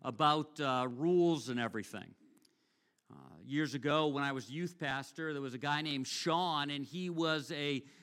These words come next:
uh, high school baseball star in South Portland, and, uh, really, uh, well-known and, uh, really, uh, well-liked and, and did a really good job at the game. And, uh, he was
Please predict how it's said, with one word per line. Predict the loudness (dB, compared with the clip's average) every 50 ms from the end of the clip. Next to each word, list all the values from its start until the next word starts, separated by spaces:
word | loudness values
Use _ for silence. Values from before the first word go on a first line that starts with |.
| -20 -18 -14 -10
uh, | -8 -6 -6 -6 -8 -10
high | -12 -12 -2 0 2 2
school | 2 -2 -6 -6 -4 -2 0 0 0
baseball | -2 -4 -2 0 0 2 0 -2 -8 -8 -6 -4 -4 -4 -4 -6
star | -10 -14 -8 -6 -6 -6 -6 -8 -10 -12 -16 _ _ _ _ _ _ _
in | -10 -10 -10 -10
South | -4 -4 -2 -2 -2 -6 -12 _
Portland, | -6 -4 -2 -2 -2 -4 -8 -12 -10 -10 -10 -10 -10 -8
and, | -8 -6 -6 -6 -6 -4
uh, | -4 -4 -4 -4 -6
really, | -6 -4 0 0 2 2 2 2 2 2
uh, | 0 0 0
well-known | -2 -2 -2 -2 -2 0 0 -2 -2 0 0 0 0 0 -2 -2 -2 -2 -2 -2
and, | -2 -2 -4 -4 -6 -8 -10 -20 -20 -20 _ _
uh, | -8 -8 -8 -6
really, | -6 -4 -4 -4 -2 -2 -2 -2
uh, | -2 -2 -2
well-liked | -4 -2 0 2 2 2 2 0 0 2 4 4 4 4 0 -2 -6 -4
and, | -2 -2 -2 -4
and | -6 -6 -8 -4 -2
did | 0 0
a | 0
really | 0 0 0 0 0 0
good | -2 -2 -4 -4
job | -4 -4 -2 0 0 0 -2
at | -4 -8
the | -10 -8
game. | -4 -2 0 0 0 0 -2 -4 -8 -18 -20 -20 -20 -20 _ _ _ -14
And, | -8 -4 -4 -2 -2 -2 -4 -4 -2 0
uh, | 2 2 2 2 0
he | -2 -4 -6 -4 -2 0 2 2 0
was | 0 0 0 0 0 -2